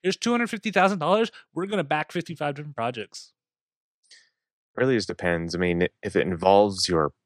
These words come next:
Speaker 2: project, why not? You know, it's,
Speaker 1: <laughs>
Speaker 2: it's like you're having Triscuits backing your actual project. But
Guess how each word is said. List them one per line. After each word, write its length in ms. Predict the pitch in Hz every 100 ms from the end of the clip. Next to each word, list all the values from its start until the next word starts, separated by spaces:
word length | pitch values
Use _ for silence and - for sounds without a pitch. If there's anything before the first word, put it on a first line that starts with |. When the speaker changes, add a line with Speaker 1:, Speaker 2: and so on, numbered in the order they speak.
| -
Speaker 2:
project, 680 | - 101 165 196 220 - - _ _ _ _
why 220 | 254 165
not? 360 | 78 76 80 - 107
You 60 |
know, 260 | 110 113 123
it's, 320 | 120 - -
Speaker 1:
<laughs> 20 |
Speaker 2:
it's 360 | 220 120 - - -
like 160 | 135
you're 80 | 127
having 160 | 127 131
Triscuits 440 | - 131 - 95
backing 480 | - 87 95 101 92
your 420 | 90 85 80 78 - 87
actual 360 | 90 - -
project. 720 | - - 87 90 80 78 - - _
But 160 | 104